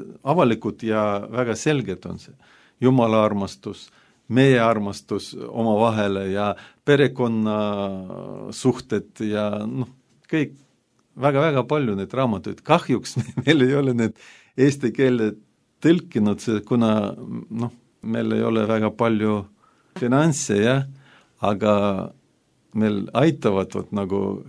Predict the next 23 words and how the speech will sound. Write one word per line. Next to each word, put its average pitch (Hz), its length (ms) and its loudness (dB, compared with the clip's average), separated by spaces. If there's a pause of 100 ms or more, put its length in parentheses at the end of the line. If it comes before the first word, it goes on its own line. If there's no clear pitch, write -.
Helen 123 480 2 (500)
ja 101 500 -2
teised 127 480 2
tõlkijad, 117 520 0
kes - 280 -4
tõlkisid 113 640 -2
lihtsalt 110 460 -4
oma 101 600 0 (920)
soovil 107 520 2
ja 95 220 -2
need 98 260 -4
nagu 98 240 -4
vabatahtlikult. 98 1000 -2 (460)
Aga 95 320 -6
vot - 340 -10
sellest 117 400 -4
on 110 80 -2
probleem, 117 480 2
me 104 80 -4
saame 117 320 0
rohkem 135 400 -4
raamatuid, 98 800 -6
äh, 98 200 -10